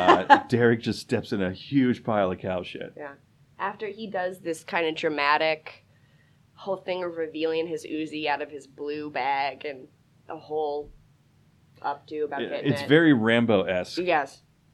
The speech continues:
Speaker 2: Mm-hmm.
Speaker 1: If that's a word.
Speaker 2: Well, yeah, and then he continues to shoot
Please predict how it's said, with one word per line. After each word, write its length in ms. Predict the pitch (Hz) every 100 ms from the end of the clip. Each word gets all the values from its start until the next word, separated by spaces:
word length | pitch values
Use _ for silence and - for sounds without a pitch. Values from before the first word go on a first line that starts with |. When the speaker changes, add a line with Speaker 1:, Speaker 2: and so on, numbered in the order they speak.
| _
Speaker 2:
Mm-hmm. 420 | 147 170 156 143 170 _ _ _ -
Speaker 1:
If 140 | 107
that's 240 | 104 95 -
a 40 |
word. 320 | 92 87 - - _ _ _ -
Speaker 2:
Well, 180 | 233 269
yeah, 340 | 269 277 165
and 160 | 185 202
then 140 | 208
he 120 | 220
continues 600 | 220 220 196 190 180 185 -
to 160 | -
shoot 560 | 160 - - 180 180 -